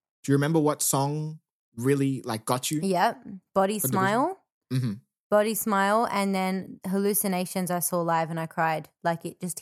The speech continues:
Speaker 2: hit my soul.
Speaker 1: Dope.
Speaker 2: Um, I already liked the song, but I just heard it in a different way, which just, like, it wasn't even reimagined. It was just the fact that it was done live. It's not even a, "Oh my God, Daniel sang to me and he sang to my soul. He looked me in the eyes when he was performing." No,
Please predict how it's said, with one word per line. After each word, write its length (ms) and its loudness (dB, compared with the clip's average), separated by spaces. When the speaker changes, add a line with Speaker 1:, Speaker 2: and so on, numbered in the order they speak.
Speaker 2:
hit 120 -6
my 160 -4
soul. 360 0
Speaker 1:
Dope. 120 -10
Speaker 2:
Um, 340 -4
I 140 4
already 240 2
liked 340 2
the 60 -4
song, 320 -2
but 120 -2
I 80 0
just 200 -6
heard 240 0
it 120 -2
in 120 -6
a 40 -4
different 380 -8
way, 280 -2
which 300 -10
just, 380 -6
like, 320 -6
it 60 -4
wasn't 240 0
even 140 -2
reimagined. 580 -4
It 40 -4
was 140 -6
just 200 -6
the 80 -8
fact 280 -4
that 120 -4
it 60 -10
was 260 -6
done 280 0
live. 240 -2
It's 160 -6
not 120 0
even 200 -2
a, 240 -2
"Oh 160 6
my 200 2
God, 280 6
Daniel 380 0
sang 400 2
to 160 4
me 180 0
and 80 -2
he 120 -2
sang 300 -4
to 140 -6
my 200 0
soul. 480 2
He 140 0
looked 260 -2
me 160 -2
in 80 0
the 180 -2
eyes 300 2
when 80 0
he 60 0
was 140 -2
performing." 680 0
No, 100 4